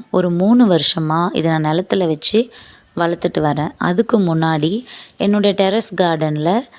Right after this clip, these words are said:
இந்த செடி வந்து ஒரு க்ரோ பேக்ல தான் நான் வளர்த்துட்டு இருந்தேன். அப்ப வந்து கொஞ்சம் தான் காய்கள் இது வந்து கொடுத்தது. நிலத்துல வச்ச பிறகு பிரம்மாண்டமான வளர்ச்சின்னு சொல்லலாம்.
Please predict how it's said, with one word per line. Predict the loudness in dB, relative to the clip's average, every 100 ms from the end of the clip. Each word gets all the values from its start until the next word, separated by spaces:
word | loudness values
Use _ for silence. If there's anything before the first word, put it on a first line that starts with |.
| -20 _
இந்த | 2 4 4
செடி | 2 4 4
வந்து | 4 2 2 4
ஒரு | 6 6 4 2 2
க்ரோ | 4 4 2
பேக்ல | 0 0 0
தான் | 0
நான் | -2
வளர்த்துட்டு | -2 -2 -4 -4
இருந்தேன். | -4 -2 -2 -4 -6 -18 -20 -20 -8
அப்ப | -8 -4 -6
வந்து | -4 -4 -2
கொஞ்சம் | -2 0 0 0
தான் | 0
காய்கள் | 0 0 2 2
இது | 2 0
வந்து | -2 -2
கொடுத்தது. | 0 -2 0 0 2 0 -2 -18 -20 -8
நிலத்துல | -2 0 0 2 2
வச்ச | 2 -2 -4
பிறகு | -2 -2 0 2 0
பிரம்மாண்டமான | 0 -2 0 0 2 0 0 0 -2
வளர்ச்சின்னு | -2 -2 -2 -2 -2 -2
சொல்லலாம். | -2 -2 -2 -4